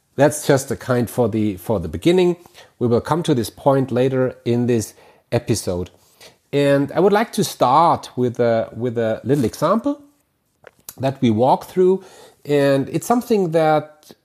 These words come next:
that is very, uh, heavily discussed since, since many years and months.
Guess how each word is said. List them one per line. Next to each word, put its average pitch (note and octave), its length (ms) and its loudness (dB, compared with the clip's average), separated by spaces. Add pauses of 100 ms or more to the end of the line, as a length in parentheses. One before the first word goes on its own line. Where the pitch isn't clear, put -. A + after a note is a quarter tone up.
(960)
that D3+ 180 -2
is C#3 120 -6
very, E3+ 680 2 (100)
uh, C3 580 0 (760)
heavily F#3 420 2
discussed - 1000 -4 (240)
since, C3+ 480 -4
since - 480 -10
many E3+ 460 -2
years G3 680 0
and B2+ 180 -2
months. E3+ 480 -2